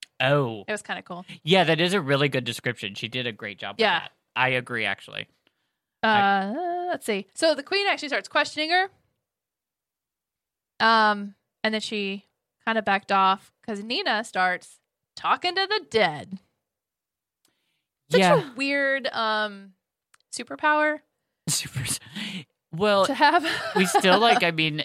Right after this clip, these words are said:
Speaker 1: it's just, she's got, I lo-, I think it's so interesting, and I, I love it because I love how, from where we started with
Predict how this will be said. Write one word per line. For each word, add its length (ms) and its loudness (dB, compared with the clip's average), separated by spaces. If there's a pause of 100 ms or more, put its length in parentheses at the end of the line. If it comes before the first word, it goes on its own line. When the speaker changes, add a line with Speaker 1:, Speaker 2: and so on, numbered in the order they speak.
Speaker 1:
it's 200 -4
just, 420 -4
she's 340 -6
got, 340 0 (280)
I 140 4
lo-, 320 2
I 200 2
think 200 -4
it's 140 -2
so 180 0
interesting, 720 -4
and 400 -2 (180)
I, 540 -4 (220)
I 100 0
love 420 0
it 200 2
because 400 -2
I 80 -2
love 280 0
how, 460 0 (680)
from 160 4
where 200 6
we 80 4
started 580 0
with 440 -2